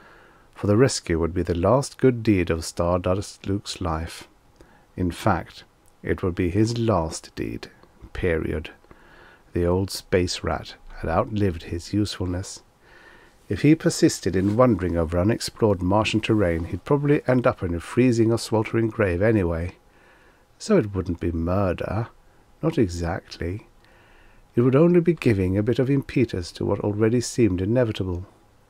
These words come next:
Monk strained his neck muscles to gaze at the sacks of seed. They would all be his soon. Not half,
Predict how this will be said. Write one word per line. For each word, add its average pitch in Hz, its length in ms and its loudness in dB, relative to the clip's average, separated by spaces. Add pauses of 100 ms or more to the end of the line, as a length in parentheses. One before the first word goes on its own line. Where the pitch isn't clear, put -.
(1080)
Monk 98 300 0
strained 113 480 2
his 113 180 -2
neck 95 300 -2
muscles 107 440 -2
to - 120 -14
gaze 98 420 0
at - 120 -6
the 87 100 -6
sacks - 420 -6
of 110 140 -4
seed. 90 420 -4 (1040)
They 92 100 2
would 85 160 0 (140)
all 85 380 0
be - 180 -6
his 87 420 -2
soon. 85 640 -6 (920)
Not - 220 0
half, 82 680 -6